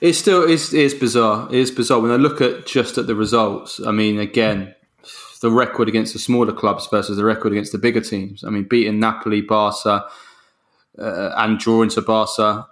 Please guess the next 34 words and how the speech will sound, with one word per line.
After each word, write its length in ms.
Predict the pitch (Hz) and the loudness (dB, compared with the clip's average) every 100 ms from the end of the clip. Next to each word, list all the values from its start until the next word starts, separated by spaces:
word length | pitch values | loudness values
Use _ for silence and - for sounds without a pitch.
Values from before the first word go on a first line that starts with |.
| 110 | -6
uh, 60 | |
away, 600 | 104 101 107 107 107 104 101 | -4 0 0 2 0 -4 -6
and 200 | 104 101 | -4 0
Milan, 460 | 110 113 110 107 117 | 2 2 0 -2 0
beating 220 | 117 113 | 0 0
them 160 | 104 | -4
twice, 720 | 104 - 110 107 107 104 - - _ | -4 -4 0 2 0 -4 -8 -14 _
uh, 40 | 104 98 98 | -4 -2 -2
Atalanta 600 | 101 - 107 110 110 107 | -4 -2 0 0 0 -4
twice, 480 | - 113 107 107 104 | -4 0 2 2 0
beating 320 | - 113 110 | 0 0 0
Porto 440 | - 113 110 110 | 0 0 0 0
just, 360 | 104 107 - - | -2 -4 -8 -12
just 240 | - - | -12 -6
the 80 | 113 | 0
other 160 | 104 104 | 0 2
week, 440 | 107 110 113 - - | 2 2 0 -6 -6
and 160 | 110 | -2
then 120 | 107 110 | 2 4
losing 300 | 127 110 110 | 4 2 -2
to 120 | 107 | -4
Spezia. 680 | - 135 - - 110 107 107 - - | -4 -4 -4 -2 0 0 -2 -10 -10
<laughs> 120 | - - _ _ - _ - | -8 -8 _ _ -20 _ -14
It's 120 | 110 | -8
just 180 | 107 - | -6 -4
insane. 480 | 98 113 110 101 98 | -4 0 0 -2 -2
Bologna, 440 | 110 113 110 107 | 0 2 2 2
Empoli, 640 | 107 107 117 110 110 110 107 | 0 0 0 0 0 0 0
drawing 380 | 104 117 113 110 | 2 4 4 2
with 80 | |
Sampdoria, 840 | 110 110 110 - 110 107 107 104 - | 0 -2 -2 2 4 4 2 0 -6
drawing 300 | - 117 113 | 0 2 4
with 120 | 110 110 | 4 2
Monza. 640 | 110 110 107 107 107 - | 2 2 0 0 -2 -4